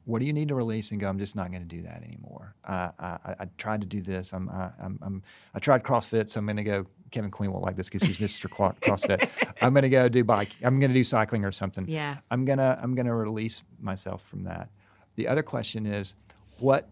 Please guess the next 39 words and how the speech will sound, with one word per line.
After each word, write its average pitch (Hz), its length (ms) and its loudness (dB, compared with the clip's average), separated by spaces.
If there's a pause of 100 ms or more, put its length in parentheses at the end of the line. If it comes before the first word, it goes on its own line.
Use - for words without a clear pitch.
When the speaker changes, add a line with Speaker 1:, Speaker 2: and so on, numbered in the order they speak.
(120)
Speaker 1:
do 117 520 2
I 104 420 0
need 107 180 -4
to 95 80 -8
stop - 600 -2
releasing 98 480 -6
myself 90 420 -6
from 87 300 -6
by 90 180 -2
Speaker 2:
Mm. - 40 -6
Speaker 1:
saying, 92 520 -2 (160)
uh, 92 320 0
"I - 100 6
don't 143 140 6
do 143 160 4
that," 117 380 4 (240)
but 120 320 -2
you 113 100 -2
know 120 320 0
that 117 180 0
it's, 101 240 -8
it's 101 180 -10
something 104 380 -6
that 95 160 -8
you, 95 280 -6
you 104 120 -4
need 98 120 -2
to 90 60 -6 (120)
do 92 60 -4
for - 120 -16
the 92 80 -10
people, 95 460 -14 (240)
people 98 260 -10
in 95 100 -10
your 90 120 -8
life. 95 260 -10
Speaker 2:
Yeah. 139 120 -12 (340)
Speaker 1:
And 113 120 -2
then 113 220 0